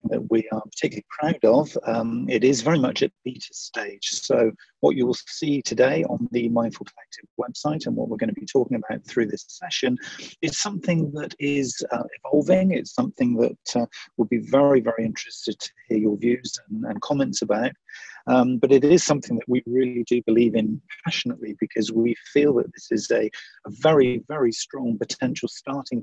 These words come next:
point for organisations, uh, businesses, and people who are looking to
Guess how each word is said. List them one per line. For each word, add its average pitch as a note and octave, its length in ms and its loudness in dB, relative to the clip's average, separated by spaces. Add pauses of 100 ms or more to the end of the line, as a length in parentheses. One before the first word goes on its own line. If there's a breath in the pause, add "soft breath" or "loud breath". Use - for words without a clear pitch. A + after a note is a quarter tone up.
point - 240 -4 (160)
for A2 220 0 (320 loud breath)
organisations, B2 1120 2
uh, G#2 340 -2
businesses, A#2+ 680 2 (300)
and - 80 -16 (100)
people C#3+ 440 2
who B2+ 160 -2
are A2+ 240 0
looking B2 500 0 (160)
to A#2+ 180 2